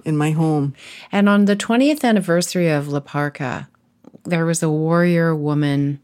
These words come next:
Speaker 2: La Parka produced that there's a picture of you wearing,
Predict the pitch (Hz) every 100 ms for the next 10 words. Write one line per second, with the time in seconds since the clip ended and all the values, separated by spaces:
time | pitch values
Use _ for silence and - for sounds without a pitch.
0 | _ _ _ - 165 143 139 143 139 139
1 | 139 131 139 - _ 165 151 147 151 -
2 | - - _ - - - _ 165 160 165
3 | 156 147 175 175 160 143 156 147 147 139
4 | 135 147 151